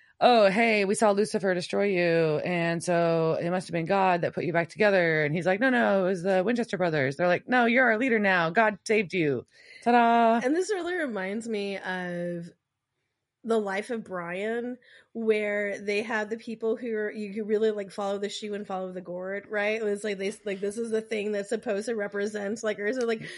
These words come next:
Speaker 2: "No, oh, we must follow the shoe. No, follow the gourd." And so no matter
Speaker 1: Yeah.
Speaker 2: what Cass says, they're gonna be like, "Oh, okay, like, we're gonna follow whatever you
Speaker 1: Yeah.
Speaker 2: say."
Speaker 1: Yes.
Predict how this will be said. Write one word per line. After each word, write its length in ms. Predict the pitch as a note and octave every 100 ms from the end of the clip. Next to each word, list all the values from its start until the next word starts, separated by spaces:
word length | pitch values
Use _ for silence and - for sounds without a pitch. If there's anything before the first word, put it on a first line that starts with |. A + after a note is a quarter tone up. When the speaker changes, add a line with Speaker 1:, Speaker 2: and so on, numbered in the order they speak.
| -
Speaker 2:
"No, 120 | C4+
oh, 420 | A4+ G#4+ F4 F4 G#4
we 80 | G4
must 180 | F#4+ D4
follow 240 | F#4 G4+
the 100 | F4+
shoe. 540 | D#4 A4 G#4 F4 B3+ G3+
No, 260 | A#4 A4+ F4+
follow 280 | A4 A#4 G#4
the 80 | G4
gourd." 340 | A4+ G4+ D#4
And 100 | C#4+
so 80 | C#4+
no 100 | B3
matter 140 | C#4 B4+ A#4
Speaker 1:
Yeah. 100 | D4
Speaker 2:
what 140 | C#4+
Cass 320 | - B3+ B3+ D4
says, 420 | - G3+ G3+ B3+ C#4
they're 140 | A#3+
gonna 120 | A#3
be 140 | A#3+ B3+
like, 240 | A#3 A3 - - -
"Oh, 180 | D4 G4
okay, 320 | F4 D4+ E4+
like, 220 | D4+ C4
we're 180 | B3+ C4+
gonna 140 | B3+ A#3+
follow 300 | A#3+ C#4+ B3
whatever 240 | A3 E4+
you 140 | F#4 F4+
Speaker 1:
Yeah. 40 | C#4 E4
Speaker 2:
say." 320 | D#4+ F3+ F3 _ - - _ _ _ -
Speaker 1:
Yes. 420 | D#3+ - -